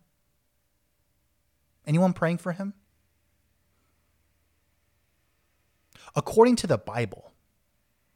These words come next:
shouldn't we be praying for people like him who committed a grievous wrong,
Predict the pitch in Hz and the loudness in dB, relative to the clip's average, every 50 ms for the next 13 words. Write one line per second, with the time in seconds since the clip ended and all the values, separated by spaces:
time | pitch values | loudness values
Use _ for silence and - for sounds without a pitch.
0 | _ _ _ _ _ _ _ _ - _ _ _ _ _ _ - - - - - | _ _ _ _ _ _ _ _ -20 _ _ _ _ _ _ -10 -6 -4 -2 0
1 | 175 190 226 254 233 220 208 185 151 131 143 139 139 135 - - - - 127 123 | 0 0 0 0 0 -2 -2 -4 -4 -6 -6 -6 -6 -6 -8 -14 -10 -6 -4 -2
2 | 123 127 139 147 156 170 185 - _ _ _ _ _ _ _ _ _ _ _ _ | 0 0 0 -2 -4 -6 -8 -14 _ _ _ _ _ _ _ _ _ _ _ _
3 | _ _ _ _ _ - 131 - - _ - - 147 139 127 - 139 131 131 127 | _ _ _ _ _ -6 -6 -6 -6 _ -12 -6 -6 -6 -4 -4 -4 -4 -4 -4
4 | - - _ _ _ _ _ - 110 110 113 117 117 120 - - - - - - | -6 -12 _ _ _ _ _ -14 -8 -4 -4 -2 -2 -4 -6 -10 -16 -20 -10 -4
5 | 120 117 123 143 165 - - _ _ _ _ _ _ _ _ _ _ _ _ _ | -2 -2 0 -2 -2 -6 -10 _ _ _ _ _ _ _ _ _ _ _ _ _
6 | _ _ _ _ _ _ _ _ _ _ _ _ - - 165 151 - - - 139 | _ _ _ _ _ _ _ _ _ _ _ _ -8 -6 -6 -4 -4 -2 0 0
7 | 131 135 139 143 139 151 156 156 - - - 143 127 113 104 _ - - - 117 | 2 4 4 4 4 2 0 0 -4 -8 -8 -6 -6 -6 -8 _ -18 -14 -8 -6
8 | 120 127 135 131 127 117 - - - 110 101 110 107 107 110 123 135 160 180 | -2 -2 -2 -2 -2 -2 -4 -4 -8 -10 -10 -8 -8 -6 -4 -4 -4 -6 -8